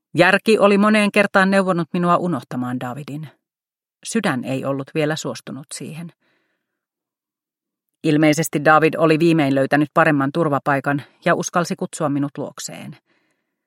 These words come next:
Etelä-Toskanassa oli paljon ulkomaalaisia, joten yksinäinen ruotsalainen ei erottunut helposti siitä joukosta. David kulki toistaiseksi maasta toiseen Ruotsin passilla, jossa luki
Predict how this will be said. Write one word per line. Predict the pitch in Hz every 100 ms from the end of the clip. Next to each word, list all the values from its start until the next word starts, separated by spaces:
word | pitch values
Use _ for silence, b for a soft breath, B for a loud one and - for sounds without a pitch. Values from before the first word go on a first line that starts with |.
| _ _ _ _ -
Etelä-Toskanassa | 226 320 285 214 - 202 196 185 196
oli | 160 190
paljon | 240 226 135 131
ulkomaalaisia, | 147 139 123 120 120 123 - 127 127 _ _
joten | 156 143 160 151
yksinäinen | - - 156 135 135 135
ruotsalainen | 160 - 135 123 127 135
ei | 156 156
erottunut | 156 151 - 139 -
helposti | 139 127 120 139
siitä | - 117 113
joukosta. | 98 85 - - - 151 _ _ _ _ _ _ _ _ -
David | 170 175 190 -
kulki | 185 175
toistaiseksi | - 190 - 180 175 - 180
maasta | 185 190 165
toiseen | 170 170 165 151 147
Ruotsin | 170 170 - 127
passilla, | 131 139 - 135 127 127 - -
jossa | 147 - 151
luki | 156 165 147